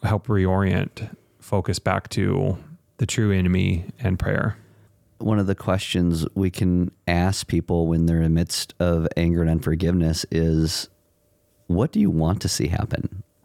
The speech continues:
Speaker 2: Like, so perfect world, right? Wh-, what happens with this person? What, what do they do? And maybe that might help the person who's being unforgiving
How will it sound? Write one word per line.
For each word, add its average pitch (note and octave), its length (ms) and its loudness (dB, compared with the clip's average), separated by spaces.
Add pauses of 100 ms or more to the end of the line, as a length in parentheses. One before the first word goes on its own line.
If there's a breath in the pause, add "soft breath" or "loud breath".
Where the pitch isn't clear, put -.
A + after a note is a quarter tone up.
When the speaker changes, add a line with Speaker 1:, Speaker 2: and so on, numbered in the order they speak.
(180)
Speaker 2:
Like, F2+ 220 0
so F#2+ 460 0 (1400)
perfect B2 320 0
world, D#2 340 0
right? F2+ 340 2 (280)
Wh-, G2 340 0
what C3 260 2
happens F#2 460 0
with F2 220 -2
this E2 160 -2
person? E2 500 0
What, G2+ 220 0
what A2+ 200 0
do A2+ 100 0
they F2+ 180 2
do? - 340 -2 (1120 soft breath)
And F2+ 640 2
maybe G#2 280 2
that G2 120 2
might F#2 200 2
help F#2+ 200 0
the E2+ 80 -4
person F2+ 340 0
who's F2 160 2
being E2+ 220 2
unforgiving E2+ 880 2